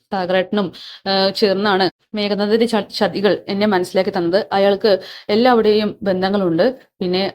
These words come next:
അതിലൊരു ബന്ധത്തിൽ കുഞ്ഞുമുണ്ട്. അത് ഞാൻ നേരിട്ട് കണ്ടതാണ് കണ്ണേട്ട" എന്ന് പറയുമ്പോ, കണ്ണൻ പറയുന്നുണ്ട്, "നിന്നോട് ഞാൻ, ഞങ്ങൾ ആദ്യം തന്നെ ഒരുപാട് തവണ ആവർത്തിച്ച് പറഞ്ഞതല്ലേ, ഒരിക്കൽ ആ മേഘനാഥന്റെ വലയിൽ പെടരുത്, അവനെ വിവാഹം കഴിക്കരുതെന്നൊക്കെ."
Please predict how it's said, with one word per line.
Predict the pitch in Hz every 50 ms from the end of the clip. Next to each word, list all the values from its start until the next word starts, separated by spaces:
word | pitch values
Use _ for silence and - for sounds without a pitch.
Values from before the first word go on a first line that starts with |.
| _ -
അതിലൊരു | 202 220 233 240 220 226
ബന്ധത്തിൽ | 208 208 185 185 180 - 202 180
കുഞ്ഞുമുണ്ട്. | - - 220 208 220 240 220 196 175 165 202 262 277 -
അത് | - 196 196
ഞാൻ | 202 220 220
നേരിട്ട് | 214 190 190 190 190 226
കണ്ടതാണ് | 220 214 190 185 196 214 214 202
കണ്ണേട്ട" | 196 185 170 175 180 175
എന്ന് | 190 185 190
പറയുമ്പോ, | 185 175 175 175 180 175 170 190 262 262 -
കണ്ണൻ | 220 208 220 240 233
പറയുന്നുണ്ട്, | 226 190 185 208 214 208 185 175 185 226 214
"നിന്നോട് | 190 185 185 185 185 196
ഞാൻ, | 202 202 208 202 202 - -
ഞങ്ങൾ | 214 202 208 214 208
ആദ്യം | 190 185 196 214 226 226
തന്നെ | 214 208 214 202 - -
ഒരുപാട് | - 214 214 226 233 240 247 254 247 - -
തവണ | - 214 202 208 202 - -
ആവർത്തിച്ച് | 190 185 196 208 208 208 226 220 233
പറഞ്ഞതല്ലേ, | 233 220 190 180 190 196 208 196 175 175 208 262 262 - - - - - - _ -
ഒരിക്കൽ | 214 214 214 214 247 - _ _ - -
ആ | - 214
മേഘനാഥന്റെ | 220 220 208 202 202 214 208 214 196 214 208 208 214 185 - - - _ _ _ _ _ _ -
വലയിൽ | 208 196 190 196 202 208
പെടരുത്, | - 202 180 175 185 190 180 170 190 214 -
അവനെ | - 190 190 208 214
വിവാഹം | 196 196 175 190 190 196 220 208
കഴിക്കരുതെന്നൊക്കെ." | - 202 180 175 175 208 202 190 190 190 175 165 165 -